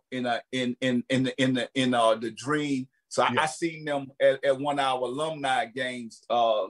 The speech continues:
Speaker 1: last year. And it just, you know, Ricky Winslow, Big Caddy, you know, all these dudes coming.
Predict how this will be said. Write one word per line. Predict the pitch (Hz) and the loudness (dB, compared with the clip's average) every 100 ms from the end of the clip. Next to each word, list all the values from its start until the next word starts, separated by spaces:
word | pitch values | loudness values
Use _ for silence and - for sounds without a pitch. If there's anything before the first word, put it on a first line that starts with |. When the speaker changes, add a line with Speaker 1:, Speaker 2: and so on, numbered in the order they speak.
| 101 | 0
Speaker 1:
last | 143 156 143 - | 4 4 2 -2
year. | 117 104 _ _ _ _ | -4 -4 _ _ _ _
And | 127 | 0
it | 143 | 0
just, | 123 143 131 - | 2 0 0 -4
you | 135 | 2
know, | 127 | 2
Ricky | 117 147 139 | 2 -2 -4
Winslow, | 123 147 143 131 135 135 127 123 - _ - | 0 2 2 0 4 6 6 0 -8 _ -4
Big | 135 135 | -2 -2
Caddy, | - 151 143 131 127 _ _ - | 0 6 6 6 -2 _ _ -8
you | |
know, | 160 139 | 0 0
all | 147 180 | 4 4
these | 175 175 | 2 -6
dudes | 131 170 160 - | -4 -4 -4 -8
coming. | - 185 151 135 | -2 -2 -2 -10